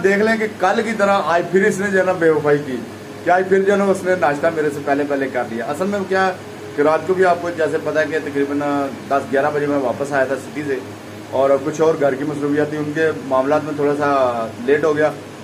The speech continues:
late सोया था। सुबह खैर उठते तो हैं अल्हम्दुलिल्लाह, नमाज वगैरह पढ़ के तो फिर दोबारा सो जाते हैं, थोड़ी सी नींद जो है वो पूरी करने के चक्कर में। तो अभी उठा हूँ, अब time जो है वो तकरीबन समझ लें कि नौ, साढ़े नौ का हो गया। सो नाश्ता इसने कर लिया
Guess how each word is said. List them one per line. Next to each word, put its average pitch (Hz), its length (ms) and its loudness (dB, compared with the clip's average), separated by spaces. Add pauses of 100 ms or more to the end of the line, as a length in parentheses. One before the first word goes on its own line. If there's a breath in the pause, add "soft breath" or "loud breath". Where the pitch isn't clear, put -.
(140)
late 151 220 2
सोया 143 280 0
था। 104 180 -6 (400)
सुबह 208 160 4
खैर 220 140 6
उठते 202 200 2
तो 214 100 2
हैं 208 80 6
अल्हम्दुलिल्लाह, 208 400 4
नमाज 156 260 2
वगैरह 190 180 4
पढ़ 170 180 0
के 180 60 0
तो 180 80 2
फिर 165 120 -2
दोबारा 156 260 0
सो 147 200 2
जाते 156 220 0
हैं, 151 120 2 (420)
थोड़ी - 160 4
सी 160 200 0
नींद 160 240 0
जो 160 100 0
है 165 60 2
वो 151 160 2
पूरी 143 160 0
करने 143 260 -2
के 143 140 2
चक्कर 139 260 -2
में। 147 120 -2 (460)
तो 127 200 4
अभी 139 240 4
उठा 170 180 4
हूँ, 160 140 0 (300)
अब 120 120 -8
time 165 220 2
जो 190 100 4
है 185 80 4
वो 175 60 -4
तकरीबन 156 340 -4
समझ 147 240 -4
लें 143 80 0
कि 127 680 -2
नौ, 151 220 2
साढ़े 160 240 2
नौ 170 100 0
का 165 120 2
हो 143 140 4
गया। 165 200 2 (520)
सो 190 120 6 (960)
नाश्ता 160 260 2
इसने 190 240 2
कर 185 200 2
लिया 190 200 6